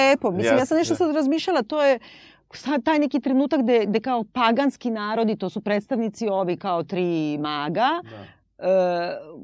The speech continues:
Speaker 1: kao da počinju da veruju. Ajde da kažeš da ti privlačiš svojim <clears throat> špijunskim teatrom
Speaker 2: Da.
Speaker 1: ljude koji su neverujući da počinju da ti veruju.
Speaker 2: Da.
Speaker 1: I, ali oni svi donose neke poklone, tu ima ovaj jedan da,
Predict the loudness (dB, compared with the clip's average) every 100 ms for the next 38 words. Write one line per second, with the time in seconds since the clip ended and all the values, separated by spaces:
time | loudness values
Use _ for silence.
0 | -12 -4 -2 0 0 -2 -4 -2 0 2
1 | 4 4 2 0 -4 -6 -6 -6 -4 -6
2 | -4 -4 -4 -2 -4 -2 -4 -2 -2 -2
3 | -4 -8 -8 -6 -2 -4 -6 _ 4 4
4 | 2 -6 -4 -6 -8 -18 _ _ -18 -2
5 | 0 2 -2 -4 -4 -2 -4 -6 0 2
6 | 2 0 2 4 4 2 0 -2 -4 -4
7 | 0 2 2 4 2 2 0 0 0 -2
8 | 0 2 2 4 2 0 0 0 0 -2
9 | -4 -6 -6 -8 -8 -8 -8 -6 -8 -10
10 | -12 -16 -20 -20 -20 -20 -20 -4 0 2
11 | 2 2 0 -2 -2 0 0 -2 -4 -4
12 | -6 -4 -4 -4 -6 -8 -8 -6 -6 -6
13 | -6 -6 -6 -4 -6